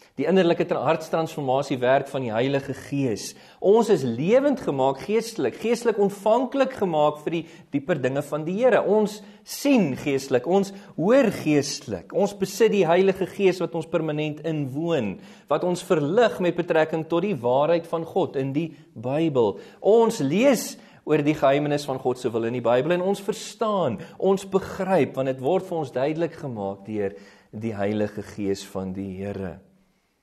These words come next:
Ons het 'n begrip vir hierdie informasie wat Paulus sê,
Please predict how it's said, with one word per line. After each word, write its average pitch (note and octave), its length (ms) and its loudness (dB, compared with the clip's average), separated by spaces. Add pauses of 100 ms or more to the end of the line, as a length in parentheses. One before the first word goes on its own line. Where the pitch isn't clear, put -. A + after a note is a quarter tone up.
(720)
Ons D#3 580 0
het G2 160 -6
'n G#2 60 -4
begrip E3+ 560 0 (320)
vir G#2+ 160 -8
hierdie D3+ 260 0
informasie D#3 880 0
wat C3 180 -2
Paulus A#2+ 440 -4
sê, G#2+ 320 -6